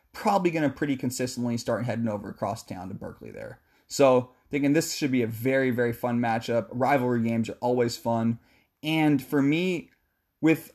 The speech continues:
all the weird stuff that's happened, I think Cal was favored regardless of whether the coronavirus pandemic happened or not. But I'm thinking that they didn't have the same talent as at Oregon or U W.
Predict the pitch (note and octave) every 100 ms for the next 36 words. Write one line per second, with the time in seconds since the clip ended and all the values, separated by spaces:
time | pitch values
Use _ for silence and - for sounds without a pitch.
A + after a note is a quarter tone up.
0 | - D3+ A3 A3+ C3+ D3+ E3+ - F3 C#3
1 | A#2+ C#3+ D3 C3+ A#2 C3 D3 C#3 B2+ -
2 | _ _ _ _ _ - F3 A3 B3+ A3
3 | - D#3 E3+ E3+ D#3 B2+ A2+ B2+ B2+ C3+
4 | C#3+ - A#2+ B2 A#2 A2+ - B2 B2 B2
5 | B2 - A#2 A#2 A#2 A2+ A2+ A#2+ B2 A2+
6 | A2 A2 B2 C3+ _ _ _ _ - D3+
7 | F3 G#3 B3 A#3+ A#3 A3 G3 D#3 - -
8 | C#3 C3 D#3+ D3+ B2+ - C3 A#2 - A#2+
9 | B2+ B2 B2+ G#2+ A#2+ B2 A2+ A2+ A#2 G#2+
10 | G#2+ G#2